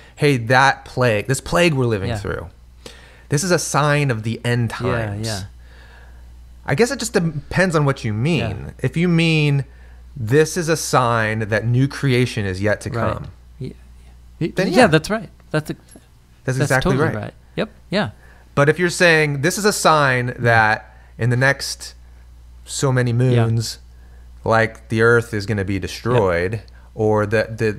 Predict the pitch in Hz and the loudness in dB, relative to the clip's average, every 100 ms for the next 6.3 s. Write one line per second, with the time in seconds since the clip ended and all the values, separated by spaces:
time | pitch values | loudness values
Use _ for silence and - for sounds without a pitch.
0 | - 110 104 101 - 151 147 123 110 107 | -10 -6 -4 -4 -4 -2 -2 -2 -4 0
1 | 127 139 107 98 90 - 139 135 90 107 | 2 2 0 -4 -4 -2 -2 0 -2 -4
2 | 170 170 - - - - - - 110 117 | -6 -6 -16 -20 -20 -20 -20 -8 -2 0
3 | 107 104 101 95 - - - - - - | 0 -2 -4 -8 -10 -20 -20 -20 -20 -20
4 | - - - - - 127 127 123 123 - | -20 -20 -20 -20 -4 -2 2 2 2 -2
5 | - - 117 98 92 92 220 202 143 104 | -10 -4 -2 -2 -4 -4 0 4 4 4
6 | - - - | 0 0 -4